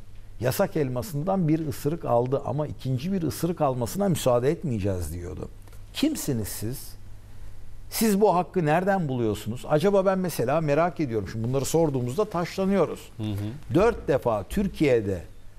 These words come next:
Speaker 1: Amerika Birleşik Devletleri'nin büyükelçisiyle ne konuştuğunu bilmediğimiz toplantıya katıldı Sayın Meral Akşener. Siz bu ısırık konusunda acaba söz konusu büyükelçiye bir şey dediniz mi? Ben merak ediyorum mesela.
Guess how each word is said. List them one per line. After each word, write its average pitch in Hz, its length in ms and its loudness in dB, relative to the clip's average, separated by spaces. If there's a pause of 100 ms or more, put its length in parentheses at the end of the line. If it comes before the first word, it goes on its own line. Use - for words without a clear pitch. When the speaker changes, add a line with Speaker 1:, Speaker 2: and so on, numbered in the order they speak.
(160)
Speaker 1:
Amerika 180 480 2
Birleşik 156 480 0
Devletleri'nin 160 720 0
büyükelçisiyle 151 880 0
ne 170 140 -2
konuştuğunu 143 640 -2
bilmediğimiz 165 580 0
toplantıya 156 580 0
katıldı 101 600 -2
Sayın 120 420 0 (240)
Meral 131 260 4
Akşener. 107 520 -2 (720)
Siz 180 300 0
bu 233 140 0
ısırık 202 400 0
konusunda 160 720 2 (600)
acaba 156 560 4 (280)
söz 190 380 0
konusu 147 380 -2
büyükelçiye 156 640 2
bir 147 60 -2
şey 190 260 2
dediniz 190 400 2
mi? 117 100 -6
Ben 170 120 4
merak 208 400 2
ediyorum 123 400 2
mesela. - 400 -10